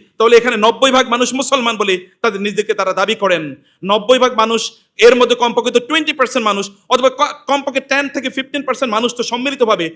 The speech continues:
আপনাদেরকে ভোট প্রদান করবে। তাইলে তো একটা বিশাল বড় পার্টিসিপেশন পলিসি মেকিং এর ক্ষেত্রে, রাষ্ট্র পরিচালনার ক্ষেত্রে আপনাদের আসার কথা। তাহলে সেই জায়গায় কি আমরা একত্রিত হতে পারছি? অথবা মানুষ কি মনে করবে যে আমরা আসলে রাষ্ট্র পরিচালনা করতে পারবো? মানুষ কি এটা দেখেছে আমাদের মধ্যে?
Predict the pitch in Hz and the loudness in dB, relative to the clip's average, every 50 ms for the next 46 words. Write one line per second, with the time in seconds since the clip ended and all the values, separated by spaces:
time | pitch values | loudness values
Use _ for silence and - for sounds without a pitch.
0 | - _ _ - 208 208 - 247 214 233 196 208 175 220 220 214 196 190 185 175 | -14 _ _ 0 2 2 2 0 -2 -2 0 4 4 4 4 2 0 -4 -4 -4
1 | 160 160 160 147 147 139 143 - - _ _ _ 208 220 254 285 302 285 269 262 | -4 -6 -6 -6 -6 -8 -10 -14 -20 _ _ _ 2 2 2 4 4 4 4 4
2 | 254 226 190 147 - - 233 - - 294 294 269 262 247 226 226 233 226 226 220 | 2 2 0 0 -4 -8 -6 -4 -4 -4 0 4 4 4 6 4 4 2 2 0
3 | - 240 220 - - - 196 180 165 143 - _ _ _ _ _ 208 220 233 226 | -4 -6 -6 -6 -10 -14 -12 -10 -10 -12 -12 _ _ _ _ _ 0 0 0 2
4 | 233 240 214 208 208 208 214 214 202 190 202 202 202 196 175 180 190 185 - 220 | 0 0 -2 -2 -2 -4 -4 -6 -6 -4 -4 -6 -6 -4 -4 -4 -4 -2 -2 -4
5 | 202 196 190 190 - 190 185 175 160 180 175 - 160 143 135 _ _ _ _ - | -4 -2 -4 -4 -4 -6 -6 -6 -8 -10 -10 -8 -8 -10 -10 _ _ _ _ -6
6 | 185 190 196 190 185 175 175 175 - 180 151 151 - _ _ _ _ 220 214 208 | -6 -4 -4 -6 -6 -6 -6 -6 -8 -8 -10 -10 -14 _ _ _ _ -4 -4 -4
7 | - 180 143 - - _ _ - 220 214 214 233 226 220 285 277 285 277 277 262 | -4 -6 -8 -8 -10 _ _ -2 -2 2 2 2 4 4 4 4 4 4 4 2
8 | 240 226 226 233 214 220 220 247 254 247 247 220 220 220 226 - 220 220 220 - | 0 0 2 0 0 0 -2 -6 -6 -4 -2 0 0 -2 -2 -2 -4 -4 -4 -4
9 | 202 180 - - _ _ _ - - 220 269 262 247 240 240 247 294 294 294 - | -8 -10 -10 -12 _ _ _ -10 -4 -2 0 0 2 4 4 4 4 2 0 0
10 | 294 247 240 262 277 269 269 269 277 269 262 233 226 240 254 254 240 - 262 233 | 0 0 0 0 2 2 2 2 2 2 2 2 2 2 2 0 2 2 2 2
11 | 220 214 - 240 - 226 220 214 - 226 214 208 214 208 220 208 214 208 208 196 | 2 0 -4 -2 -2 -2 -2 -2 -6 -10 -8 -8 -8 -8 -6 -4 -4 -4 -2 0
12 | 240 247 - - _ _ _ _ _ _ _ _ _ 175 202 202 226 240 233 - | -2 -2 -2 -6 _ _ _ _ _ _ _ _ _ -4 -2 0 0 -2 0 0
13 | 233 220 220 202 208 214 233 233 - 262 233 220 214 214 233 220 220 214 - 190 | 0 0 2 2 2 2 2 2 2 0 -2 0 0 0 0 0 0 -2 -4 -4
14 | 165 135 - - | -4 -6 -6 -10